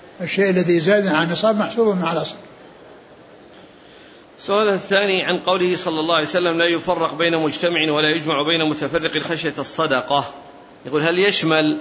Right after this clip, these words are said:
Speaker 2: مثلًا من له عشرون شاة وشريكه له عشرون؟
Speaker 1: نعم، يعني الصدقة، الزكاة،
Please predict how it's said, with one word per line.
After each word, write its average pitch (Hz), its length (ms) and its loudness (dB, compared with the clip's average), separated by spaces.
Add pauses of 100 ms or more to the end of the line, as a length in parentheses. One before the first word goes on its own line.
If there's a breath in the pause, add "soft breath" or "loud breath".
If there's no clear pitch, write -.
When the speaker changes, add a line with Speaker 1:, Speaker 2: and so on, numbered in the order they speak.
Speaker 2:
مثلًا 156 420 0
من 147 240 0
له 160 240 0
عشرون 165 480 0
شاة 143 280 0 (640)
وشريكه 160 880 0
له 156 300 2
عشرون؟ 156 540 0 (3000)
Speaker 1:
نعم، 185 380 2
يعني 156 560 2 (120)
الصدقة، 175 680 0 (140)
الزكاة، 175 800 2